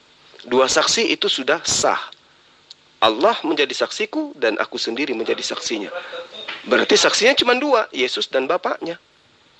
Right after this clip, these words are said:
Jadi tidak perlu saksi lain. Begitu juga Rasulullah Muhammad sallallahu alaihi wasallam. Tidak butuh saksi lain. Hanya dia dan Allah. Nah, sekarang Yesus itu manusia.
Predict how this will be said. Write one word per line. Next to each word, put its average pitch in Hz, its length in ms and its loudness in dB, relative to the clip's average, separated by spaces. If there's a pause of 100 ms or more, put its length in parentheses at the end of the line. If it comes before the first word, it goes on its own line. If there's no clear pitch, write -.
(520)
Jadi 156 240 2
tidak 185 160 4
perlu 220 160 4
saksi 143 320 2
lain. 135 480 2
Begitu 170 400 0
juga 196 240 2
Rasulullah 175 320 2
Muhammad 175 240 2
sallallahu 135 240 0
alaihi - 160 0
wasallam. 95 200 -2 (200)
Tidak 147 260 0
butuh 143 220 -4
saksi - 320 0
lain. 92 240 2
Hanya 117 240 4
dia 147 160 2
dan 117 160 0
Allah. 101 400 0 (720)
Nah, - 160 -2
sekarang 220 400 4 (800)
Yesus 214 400 2
itu 247 160 -4
manusia. 214 560 0